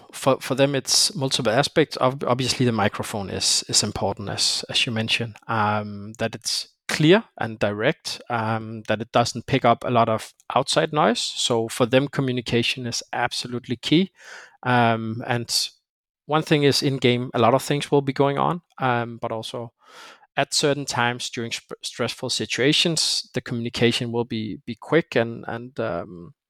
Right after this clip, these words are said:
a bit hectic. So that's really key that everything that is being said is being heard clearly,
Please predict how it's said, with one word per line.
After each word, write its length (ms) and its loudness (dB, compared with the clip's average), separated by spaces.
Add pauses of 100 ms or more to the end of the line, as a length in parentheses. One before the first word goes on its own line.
(180)
a 60 -16
bit 140 0
hectic. 560 -2 (420)
So 160 -4
that's 380 2
really 200 4
key 300 0
that 340 -2
everything 580 -4
that 180 -6
is 100 -8
being 260 -6
said 300 4
is 240 -4
being 280 -8
heard 220 -8
clearly, 380 2